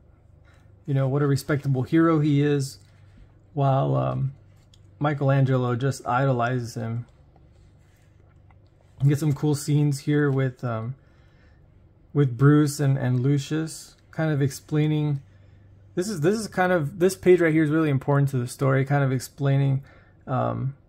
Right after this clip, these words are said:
how there's kind of like a race against the clock because the Turtles have somehow gotten into Gotham,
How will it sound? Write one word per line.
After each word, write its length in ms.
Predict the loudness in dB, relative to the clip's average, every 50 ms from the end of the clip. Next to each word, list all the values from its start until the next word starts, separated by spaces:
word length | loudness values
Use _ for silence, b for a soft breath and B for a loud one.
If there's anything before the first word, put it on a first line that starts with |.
| _ _ _ _ _ _ _ _ _ _ _ _ _ _ _ -4
how 140 | -2 0 2
there's 240 | 2 2 2 2 0
kind 180 | 0 0 0
of 100 | 2 2
like 140 | 0 0 0
a 60 | 0
race 240 | 2 2 2 2 0
against 300 | -2 -2 -2 -2 -2 -4
the 60 | -6
clock 380 | -10 -4 0 2 2 2 2 0
because 640 | -4 -8 -6 -4 -4 -2 -2 -4 -6 -8 -10 -16 b b b b b b b b b -10 -6
the 100 | -6 -6
Turtles 540 | -4 0 0 0 2 2 2 0 0 -2 -2
have 140 | -4 -4 -4
somehow 640 | -4 -2 0 0 2 2 2 2 2 2 2 0
gotten 440 | -2 -4 -4 -2 0 2 2 2 2
into 200 | 0 0 -2 -4
Gotham, 720 | -2 0 0 0 0 0 -2 -4 -4 -2 -2 -4 -4